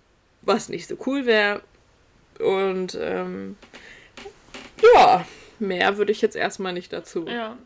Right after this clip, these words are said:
Speaker 1: sagen.
Speaker 2: Ich finde, das ist gut. Gut eingeleitet. <laughs>
Speaker 1: Danke.
Speaker 2: Ja.
Speaker 1: Fangen wir doch gleich mal mit unserer neuen Marvel-Figur an.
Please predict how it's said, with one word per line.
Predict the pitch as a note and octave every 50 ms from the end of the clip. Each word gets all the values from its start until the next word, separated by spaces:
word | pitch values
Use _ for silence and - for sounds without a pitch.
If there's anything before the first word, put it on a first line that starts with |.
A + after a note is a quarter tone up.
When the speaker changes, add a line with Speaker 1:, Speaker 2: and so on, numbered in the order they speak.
| _ _
Speaker 1:
sagen. | - - F3 D#3+ D#3 D3 - - -
Speaker 2:
Ich | C4+ B3 -
finde, | - C#4 C4 B3+ A#3
das | G#3 A3 A3 G3+ - A3
ist | G3+ - _ -
gut. | - - - - - - _ _ _ _ -
Gut | A#3 G#3+ A3+ A3+
eingeleitet. | - G#3 G#3 G#3 G#3 G#3 G#3 G3+ G3+ G3+ G#3 G#3 G3+ A3 A3+ B3+ B3 B3 C4+ D#4+ F4+ - - D#4 F4 - -
<laughs> | - - - - - - - - G#4 - - -
Speaker 1:
Danke. | G3+ F#3+ F3+ F3+ F#3+ F#3+ - - - G#3+ G3 F#3 F3+ F3 F3 F3 F3 F3 F#3 A#3 A3 - - - - _
Speaker 2:
Ja. | D4+ E4 E4+ D4 A#3 G#3 G3+
Speaker 1:
Fangen | G3 A#3+ - D4+ F#4
wir | F#4 F#4
doch | F4 D#4 D4 -
gleich | B3+ B3+ C4+ D#4 D4
mal | D#4+ C#4+
mit | C#4 C4+ G#3+
unserer | A3 A#3+ - B3 A#3 A#3+
neuen | A#3+ A3 G3+ G#3 A3+ B3 B3+ A#3+
Marvel-Figur | G#3+ G3+ A3 A#3+ B3 A#3+ A3+ - A#3 G3 F#3 G3+ G3 F3+
an. | - - D4+ C4+ F#3+